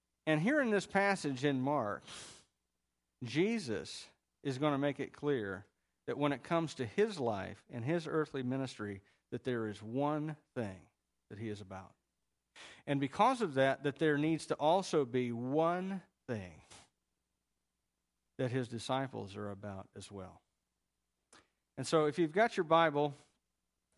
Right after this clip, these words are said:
I want to, want you to turn with me to the Gospel of Mark, chapter eight. We're gonna pick up in verse twenty-seven. Jesus and his disciples went on to the villages around Caesarea Philippi, and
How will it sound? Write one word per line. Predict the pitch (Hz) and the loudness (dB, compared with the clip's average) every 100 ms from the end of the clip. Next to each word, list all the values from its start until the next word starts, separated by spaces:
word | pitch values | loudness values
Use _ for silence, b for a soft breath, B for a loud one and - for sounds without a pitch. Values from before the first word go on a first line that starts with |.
| - | -2
I | |
want | 131 151 127 | 2 2 2
to, | - | 0
want | 151 151 | 0 2
you | 139 | -2
to | |
turn | - 175 175 | 2 2 4
with | 156 147 | 2 2
me | 143 | 0
to | - 131 | 0 -4
the | |
Gospel | 117 135 147 - 127 | 0 2 2 0 -2
of | 117 | 2
Mark, | 135 127 127 _ _ _ _ _ - | 4 4 2 _ _ _ _ _ 2
chapter | 147 143 135 | 2 4 2
eight. | 127 | 2
We're | 156 | 4
gonna | 190 | 2
pick | 151 - - | 4 2 4
up | 156 | 2
in | 139 | 2
verse | 131 139 | 2 0
twenty-seven. | - 151 147 135 - 131 110 98 92 _ _ _ _ _ _ _ _ - b b b b b _ - | 0 0 2 2 0 0 0 -6 -10 _ _ _ _ _ _ _ _ -20 b b b b b _ -6
Jesus | 127 185 233 233 226 | 2 4 4 4 4
and | 208 175 | 4 4
his | 147 | 2
disciples | 135 147 175 180 147 131 | 0 4 6 6 2 2
went | 160 | 4
on | 160 170 165 | 6 6 4
to | |
the | 139 | 0
villages | 135 160 151 143 135 | 4 4 4 2 0
around | 135 135 127 | 2 2 2
Caesarea | 156 139 139 131 120 | 0 0 0 2 2
Philippi, | - 156 123 110 110 113 123 | 2 0 0 0 0 0 -2
and | 113 | -4